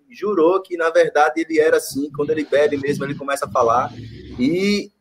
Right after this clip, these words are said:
geralmente tem muito isso, né, lobisomem? Uma pessoa que, com uma aparência mais velha, com barba grande, aí que não se cuida muito, as pessoas já diziam, "Ah, aí vira lobisomem", né? Bateu,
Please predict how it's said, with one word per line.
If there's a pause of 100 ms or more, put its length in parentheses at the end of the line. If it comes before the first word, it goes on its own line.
(240)
geralmente
tem
muito
isso,
né,
lobisomem?
Uma
pessoa
que,
com
uma
aparência
mais
velha,
com
barba
grande,
aí
que
não
se
cuida
muito,
as
pessoas
já
diziam,
"Ah,
aí
vira
lobisomem",
né?
Bateu,